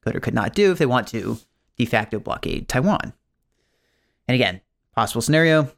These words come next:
but this would devastate the Taiwanese economy, obviously. And so the U S, uh, allies say, "Okay, we're gonna escort the ships." Well, maybe, maybe not.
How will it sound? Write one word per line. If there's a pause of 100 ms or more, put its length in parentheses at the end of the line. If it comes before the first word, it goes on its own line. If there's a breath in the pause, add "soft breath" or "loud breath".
but
this
would
devastate
the
Taiwanese
economy,
obviously.
And (280)
so
the
U
S, (100)
uh,
allies
say,
"Okay,
we're
gonna
escort
the
ships."
Well,
maybe,
maybe
not.